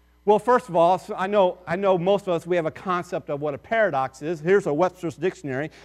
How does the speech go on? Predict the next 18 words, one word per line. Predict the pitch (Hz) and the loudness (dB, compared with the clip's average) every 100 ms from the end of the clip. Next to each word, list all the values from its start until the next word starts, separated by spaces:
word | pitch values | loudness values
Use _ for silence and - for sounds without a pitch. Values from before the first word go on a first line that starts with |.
| - | -6
A | 170 | -4
paradox | - 226 226 185 185 - | 2 4 6 4 4 -2
is | 180 | -6
a | 185 | -6
statement | 147 - 226 254 254 202 202 | -8 0 4 4 4 -2 -2
that | 170 | -4
seems | - 214 190 | -4 -4 -4
to | 175 | -8
say | - 190 185 175 170 - | -10 -4 0 0 -4 -4
opposite | 185 233 - 165 - 151 165 - - - | 0 0 -2 -8 -2 0 0 -6 -16 0
or | 170 | 0
contradictory | - 208 202 202 151 151 247 - 170 147 | 0 0 0 -2 0 4 4 2 -2 -2
things, | - 151 170 175 | -2 -4 -4 -4
and | 160 | 0
yet | 160 180 180 | 2 2 2
it | 170 151 | -2 -4
is | 170 | -6
true. | - - 277 202 131 | -12 -6 0 2 0